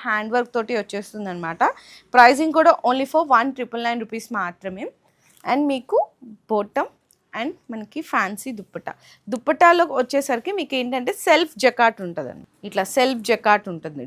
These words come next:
డిజిటల్ ప్రింట్ వచ్చేసి. ఇందులోనే మీకు మల్చందరిలో ఇంకా వేరే కాంబినేషన్ డ్రెస్సెస్ కావాలి అనుకుంటే కూడా, so ఇదైతే మొత్తం కంప్లీట్గా మల్టీ కలర్ ఎంబ్రాయిడరీ వర్క్ అండి.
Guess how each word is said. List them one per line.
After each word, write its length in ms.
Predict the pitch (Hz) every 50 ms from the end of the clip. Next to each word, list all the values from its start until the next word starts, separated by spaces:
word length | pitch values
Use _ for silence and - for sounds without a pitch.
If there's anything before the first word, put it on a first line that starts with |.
| 170
డిజిటల్ 320 | 190 175 - - 202 196 196 -
ప్రింట్ 200 | 180 175 160 160 156
వచ్చేసి. 360 | 156 - 151 160 - - 320 480 - _ - - - _ - 262 269
ఇందులోనే 340 | 269 277 302 330 330 359 370 370
మీకు 180 | 330 285 302 285 277
మల్చందరిలో 720 | 247 226 240 254 - 339 302 285 285 285 285 294 294 302 302 277
ఇంకా 140 | 254 277 269 240 233
వేరే 180 | 214 226 294 285 - 269
కాంబినేషన్ 600 | 247 233 240 247 247 247 247 - 277 254 247 214
డ్రెస్సెస్ 340 | 208 196 - 240 247 240 - -
కావాలి 360 | 240 226 214 220 214 214 220 208 202
అనుకుంటే 380 | 202 190 - 202 190 180 190 185 -
కూడా, 220 | 175 165 175 220 330 - - _ _ _ _ _ - _ _
so 60 | - 320 311
ఇదైతే 320 | 294 285 262 240 - 339 320 311 269
మొత్తం 420 | 240 - - _ _ - 294 302 302 302 262
కంప్లీట్గా 560 | 247 240 226 254 262 269 240 220 - 269 285 392 571 - - _ _ _ _ _ - 226
మల్టీ 280 | 240 254 262 - 311 277 -
కలర్ 280 | 285 262 269 302 339 - - - 220
ఎంబ్రాయిడరీ 460 | 214 214 220 254 262 262 226 269 277 233 202 214
వర్క్ 260 | 180 185 185 _ 208 175
అండి. 180 | 165 165 156 165